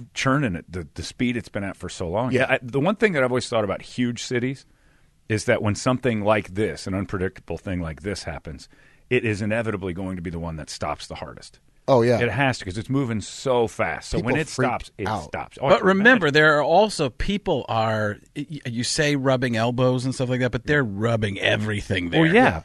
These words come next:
Speaker 1: But
Speaker 3: Every,
Speaker 1: I mean
Speaker 3: I mean, and we're finding out that there's a lot of business was done that way, and all
Speaker 2: Yeah.
Speaker 3: that stuff's coming out as
Speaker 2: Yeah.
Speaker 3: well. But there's, there's a lot of under the, under the table <laughs> kinda,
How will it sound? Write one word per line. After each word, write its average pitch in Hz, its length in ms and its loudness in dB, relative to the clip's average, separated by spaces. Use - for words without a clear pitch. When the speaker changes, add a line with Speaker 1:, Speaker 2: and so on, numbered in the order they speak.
Speaker 1:
But 156 80 6
Speaker 3:
Every, 147 100 6
Speaker 1:
I - 40 4
mean 143 100 6
Speaker 3:
I 143 60 6
mean, 151 200 6
and 160 140 8
we're 165 80 8
finding 160 400 6
out 143 160 6
that 131 140 0
there's 120 180 0
a 123 60 0
lot 127 260 4
of 107 140 -6
business 120 380 0
was 110 160 -2
done 107 380 6
that 120 240 4
way, 120 240 6
and 110 80 2
all 117 120 4
Speaker 2:
Yeah. 135 40 4
Speaker 3:
that 131 160 2
stuff's - 300 2
coming 117 320 -2
out 113 200 2
as 104 120 -4
Speaker 2:
Yeah. 104 80 -2
Speaker 3:
well. 113 220 -2
But 131 220 -2
there's, 135 340 6
there's 202 260 6
a 165 60 8
lot 131 500 6
of 110 320 2
under 127 300 0
the, 113 180 0
under 165 420 10
the 131 180 0
table 135 500 4
<laughs> 165 440 -2
kinda, 120 360 0